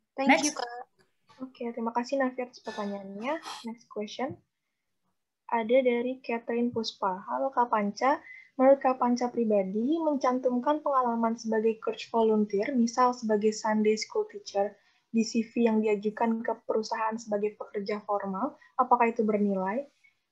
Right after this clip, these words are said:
Speaker 1: Saya terkejut kalau ternyata pengalaman seperti itu juga bisa dimasukkan. Terima kasih, Kak."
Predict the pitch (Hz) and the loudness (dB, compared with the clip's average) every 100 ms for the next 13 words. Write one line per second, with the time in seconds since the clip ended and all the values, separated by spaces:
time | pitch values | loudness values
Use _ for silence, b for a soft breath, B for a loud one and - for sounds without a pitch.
0 | _ - 269 277 269 233 254 269 247 240 | _ 0 0 2 2 4 4 4 4 4
1 | 233 233 233 277 254 240 233 233 - 240 | 4 2 4 2 6 6 6 2 -2 -6
2 | - 220 220 254 240 226 214 214 208 214 | -6 -8 -6 -2 4 6 6 4 0 2
3 | 208 208 208 - 190 190 214 220 240 240 | 0 0 -8 -8 -8 -4 -2 -2 -4 -6
4 | 240 - 202 196 | -10 -6 -6 -6